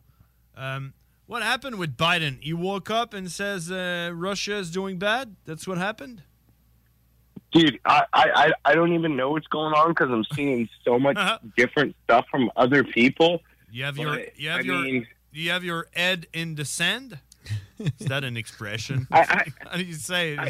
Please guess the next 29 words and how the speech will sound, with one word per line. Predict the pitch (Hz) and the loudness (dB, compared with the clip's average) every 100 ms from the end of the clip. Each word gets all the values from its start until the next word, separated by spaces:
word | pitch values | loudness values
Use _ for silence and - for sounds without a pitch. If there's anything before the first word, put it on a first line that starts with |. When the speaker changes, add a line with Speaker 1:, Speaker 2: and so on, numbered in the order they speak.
| 147 | 2
Speaker 2:
I, | 185 151 160 | 4 6 4
I, | 147 - | 4 -2
yeah. | - 277 180 117 95 - - _ _ - | 2 4 6 4 0 -8 -18 _ _ 0
My, | 185 - | 2 4
my | 196 196 | 4 4
head | 196 254 233 | 6 4 4
isn't | - 190 185 208 | 2 2 2 0
in | - 202 196 | 4 6 6
the | 165 - | 4 2
sand, | 175 190 202 - | 4 4 4 0
but | 139 | 2
it's | 151 151 170 | 2 2 2
like, | 165 151 - _ _ _ - | 2 2 -4 _ _ _ -4
it's, | 147 - | -2 2
like, | 185 151 _ - | 2 0 _ 2
busy | 156 160 151 190 190 170 _ - | 4 4 0 -12 -14 -16 _ 2
with | 131 - _ _ _ - | 2 2 _ _ _ -8
trying | - 160 156 135 120 - _ _ - 147 | 0 2 2 2 0 -4 _ _ -10 -4
with | 139 | -2
doing | 165 208 143 113 | 2 4 6 6
my | 135 147 - | 4 4 2
shit, | - 92 - | 0 0 0
you | 104 | 2
know? | 104 131 135 | 4 4 2
Speaker 1:
Yeah. | 180 196 92 _ _ _ _ _ | -4 -6 -8 _ _ _ _ _
Speaker 2:
Like, | - 98 104 - _ _ _ | 2 4 4 0 _ _ _
Speaker 1:
Like | 185 - | -20 -6
most | 165 | -4
Speaker 2:
it, | 180 | 0